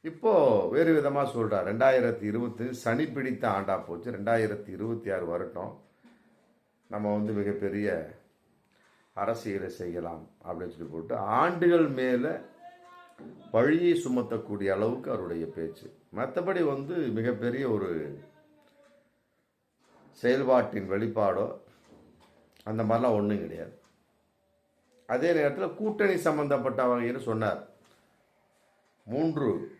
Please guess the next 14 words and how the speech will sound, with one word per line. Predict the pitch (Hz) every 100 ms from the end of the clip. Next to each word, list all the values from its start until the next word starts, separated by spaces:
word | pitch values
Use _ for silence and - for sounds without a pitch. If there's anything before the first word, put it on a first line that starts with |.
| -
பேர் | 131 143
என்னை | 127 113 110 98 - -
கூட்டணிக்காக | 135 127 123 113 110 104 92 82 85 - _ _ _
அழைக்கிறார்கள், | 95 107 117 104 95 82 80 113
மூன்று | 101 117 131 117
பக்கத்திலிருந்து | - 113 - 143 120 127 120
அழைக்கிறார்கள்" | 101 101 98 95 85 76 71 - - _ _ _ _ _ _ _ _ -
அப்படின்னு | 95 101 101
சொல்லி | 95
போட்டு | 82 95
சொன்னாரு. | 113 90 90 87 78 - - _ _ _ - -
இந்த | 117
பொதுக்குழுவிலும் | 120 123 151 156 151 147 147 120
சொன்னாரு. | 98 98 87 90 117